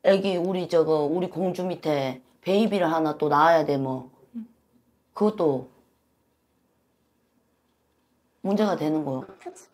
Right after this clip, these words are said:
Speaker 2: 음.
Speaker 1: 근데
Speaker 2: 음.
Speaker 1: 이 자손이 그렇게 되기에는 조금 지혜가 부족하다.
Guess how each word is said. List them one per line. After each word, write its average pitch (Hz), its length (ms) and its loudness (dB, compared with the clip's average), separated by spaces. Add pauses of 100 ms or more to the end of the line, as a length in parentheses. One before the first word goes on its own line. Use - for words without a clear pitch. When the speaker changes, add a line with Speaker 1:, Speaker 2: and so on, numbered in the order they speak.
(880)
Speaker 2:
음. 220 100 -14
Speaker 1:
근데 196 500 -2
Speaker 2:
음. 220 160 -14 (140)
Speaker 1:
이 220 180 2
자손이 180 720 -2 (220)
그렇게 214 360 0
되기에는 143 880 -2 (100)
조금 135 640 -2 (220)
지혜가 180 520 -4
부족하다. 156 680 -10